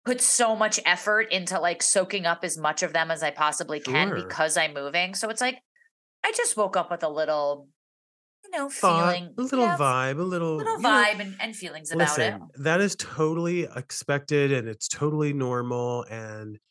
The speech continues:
Speaker 2: you know, I think it's probably temporary. I think you'll probably get out to L A and you'll realize they're not as far as away as you might think they are.
Speaker 1: No.
Speaker 2: I'm sure you guys will stay even more connected than you may be now because you're, you know, the assumption is you're so close. Maybe you don't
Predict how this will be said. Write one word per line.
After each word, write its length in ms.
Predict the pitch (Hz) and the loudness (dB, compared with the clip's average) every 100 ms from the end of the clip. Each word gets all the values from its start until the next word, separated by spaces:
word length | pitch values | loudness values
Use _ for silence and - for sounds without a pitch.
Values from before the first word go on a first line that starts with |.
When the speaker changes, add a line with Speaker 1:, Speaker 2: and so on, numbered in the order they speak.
| _ _ _ | _ _ _
Speaker 2:
you 60 | 262 | 0
know, 180 | 262 233 | 2 2
I 80 | 247 | 2
think 180 | 311 | 2
it's 120 | 294 - | -2 -2
probably 420 | 240 240 233 233 | -2 0 0 -4
temporary. 600 | - 202 208 185 110 110 | -2 -6 0 0 2 0
I 40 | |
think 240 | 120 165 165 | -2 -4 -4
you'll 100 | 165 | -4
probably 380 | 165 156 160 147 | -4 -4 -4 -4
get 160 | 139 | 0
out 160 | 131 135 | 0 -2
to 140 | 143 | -2
L 200 | 131 143 | -2 0
A 380 | 117 113 117 120 | 0 0 0 -2
and 80 | 117 | -4
you'll 160 | 117 | -6
realize 460 | 113 117 117 117 120 | -4 -2 0 -2 0
they're 120 | 143 | -2
not 360 | 135 135 135 131 | 2 4 4 2
as 140 | 135 | -4
far 260 | - 131 123 | -4 -2 -2
as 140 | 123 | -2
away 320 | 113 117 113 113 | -4 -2 0 -2
as 120 | 107 | -4
you 80 | 113 | -8
might 280 | 110 104 - - | -8 -10 -14 -12
think 260 | 113 123 - | -10 -10 -6
they 160 | 123 | -4
are. 640 | 107 113 117 113 110 110 110 - | 0 0 2 2 0 -2 -6 -2
Speaker 1:
No. 180 | 185 143 | -2 0
Speaker 2:
I'm 120 | 170 | -4
sure 200 | 165 160 | -2 -4
you 160 | 165 156 | -2 0
guys 320 | 143 135 127 | 0 0 -2
will 80 | 127 | -8
stay 220 | - 123 | -6 -6
even 240 | 117 120 | -6 -8
more 260 | 117 120 131 | -4 -4 -4
connected 460 | - 143 139 151 | -4 -6 -4 -4
than 120 | 139 143 | -2 -2
you 100 | 143 | 0
may 220 | 143 143 | 0 -2
be 180 | 139 139 | -2 -2
now 320 | 135 160 214 | -2 0 -2
because 420 | 107 104 117 98 | -4 -8 -8 -8
you're, 360 | 110 107 104 101 _ _ _ - | -6 -4 -6 -8 _ _ _ -2
you 60 | |
know, 120 | 170 | 0
the 120 | 120 123 | 2 0
assumption 460 | - 139 135 147 | 0 0 0 -2
is 160 | 123 117 | -4 -2
you're 100 | 113 | -4
so 200 | - 120 | -4 -6
close. 440 | 113 175 185 175 156 | -4 0 0 -2 -4
Maybe 240 | 127 120 | -6 -6
you 140 | 120 | -8
don't 420 | 117 113 110 107 | -6 -6 -6 -10